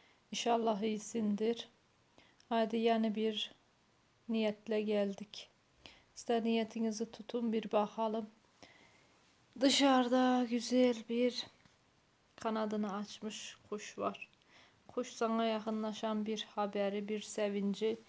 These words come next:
müjdeliyor. Orada yakınlaşma enerjisi doğmuş. Ve, e, dış haneden gelecek bir süreç için, e,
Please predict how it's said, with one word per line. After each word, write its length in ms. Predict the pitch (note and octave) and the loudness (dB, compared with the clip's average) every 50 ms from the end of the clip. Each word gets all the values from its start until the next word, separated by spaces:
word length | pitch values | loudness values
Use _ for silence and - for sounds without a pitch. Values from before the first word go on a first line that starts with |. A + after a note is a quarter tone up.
| - - _ _ _ _ _ | -20 -20 _ _ _ _ _
müjdeliyor. 960 | - G3 A3 G#3+ G3 F#3 - G#3 G3+ G3+ F#3+ G3 G3 F#3+ F#3 F3+ - - - - - _ _ _ _ _ _ _ _ - | 2 4 4 4 4 6 6 6 6 6 6 4 4 4 2 0 -2 -6 -12 -16 -20 _ _ _ _ _ _ _ _ -8
Orada 320 | G#3+ G3+ F#3+ F#3 F#3+ F#3+ | -6 -6 -4 -2 0 2
yakınlaşma 720 | G3 G3 G3 F#3 F#3+ F#3+ F#3+ F#3 F#3 F#3 F3+ - - G3 | 4 2 2 2 -2 -4 -4 -4 -6 -8 -8 -8 -8 -6
enerjisi 680 | F#3+ F#3 F3+ F3+ F3+ F3 F3 - - - - G3+ G3+ G#3 - - _ - - _ _ _ _ _ _ _ - | -6 -4 -4 -4 -4 -4 -6 -8 -14 -6 -4 -2 -2 -4 -6 -12 _ -20 -20 _ _ _ _ _ _ _ -4
doğmuş. 640 | F#3 F#3 F#3+ F#3 F#3 F#3 F#3 - - - - - _ _ _ _ _ _ _ _ _ _ _ _ _ _ _ _ _ - F3+ | -2 0 0 0 -2 -4 -6 -10 -12 -16 -18 -20 _ _ _ _ _ _ _ _ _ _ _ _ _ _ _ _ _ -8 -2
Ve, 300 | G3 G3+ G3+ G#3 G3+ - - - - - | 0 2 2 2 0 -4 -8 -12 -8 -6
e, 240 | G3 G3+ F#3 F#3 F#3 - | -4 -2 -2 0 0 2
dış 220 | A#3+ A#3 - - | 2 2 2 2
haneden 720 | - A3 G#3 G#3 G#3 G3+ G3 G3 F#3+ G#3+ G#3+ G#3 G#3 G#3 | 2 2 4 4 2 0 -2 -2 0 0 2 2 2 2
gelecek 600 | G3 G#3 G3+ F#3+ G3 G3 G3 G3+ G#3+ G#3 G#3 - - | 0 0 0 0 0 -2 -2 -2 -4 -4 -6 -8 -6
bir 320 | G#3+ G#3+ A3 G#3+ - - - _ _ _ _ _ _ _ _ _ _ | -4 -2 -2 -2 -4 -8 -10 _ _ _ _ _ _ _ _ _ _
süreç 520 | - - - - A3+ G#3+ G#3+ G#3+ G#3 - | -20 -18 -12 -6 -2 0 0 -2 -2 -6
için, 380 | - - - - G#3+ G#3+ A3+ - - - - - - - - _ _ _ _ - - | -12 -16 -8 -6 -4 -4 -4 -6 -12 -20 -20 -20 -20 -20 -20 _ _ _ _ -16 -12
e, 100 | - | -10